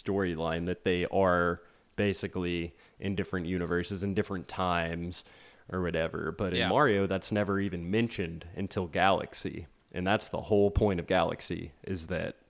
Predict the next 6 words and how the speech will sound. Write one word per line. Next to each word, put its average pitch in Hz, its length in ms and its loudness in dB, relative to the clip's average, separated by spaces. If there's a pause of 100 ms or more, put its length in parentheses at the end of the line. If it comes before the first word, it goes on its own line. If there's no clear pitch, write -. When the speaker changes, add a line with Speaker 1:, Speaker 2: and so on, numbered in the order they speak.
Speaker 1:
there's 95 340 0
different 90 360 -2
universes. 82 960 -4 (600)
It's 101 220 -2
really 95 280 4
interesting. 87 600 -4